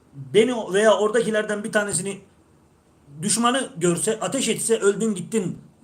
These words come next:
Bok yoluna gideceksin ya. Yani bu, bu normal bir şey mi? Abi, bu normal bir şey mi abi yani? Size soruyorum, normal bir şey mi? Hı? Bunları yaşıyoruz ya. Aa, geçen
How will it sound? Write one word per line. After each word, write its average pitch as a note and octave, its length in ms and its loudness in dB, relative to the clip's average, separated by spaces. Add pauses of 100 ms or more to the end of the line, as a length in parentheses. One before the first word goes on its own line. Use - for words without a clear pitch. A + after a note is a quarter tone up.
(120)
Bok A3 360 2
yoluna G#3+ 220 0
gideceksin E3 480 -8
ya. C#3+ 160 -6 (440)
Yani F3+ 240 -4 (1300)
bu, F3+ 400 0
bu C4+ 160 4
normal F3+ 380 0
bir D#4+ 40 -4
şey A3+ 180 0
mi? C#3+ 240 -4
Abi, C3+ 260 -10
bu D3+ 120 -6
normal F#3+ 400 0
bir D#4+ 60 0
şey A#3 160 0
mi E3 80 -4
abi D#3 240 -6
yani? G#2+ 300 -12 (340)
Size - 200 -6
soruyorum, A#3 480 2
normal F3+ 360 -2
bir E3 60 -6
şey B2+ 180 -10
mi? - 80 -20 (500)
Hı? D4+ 180 -4 (1000)
Bunları G#3+ 280 2
yaşıyoruz C#4+ 480 -2
ya. B3 200 -4 (1600)
Aa, A#3+ 180 2
geçen B3+ 420 -4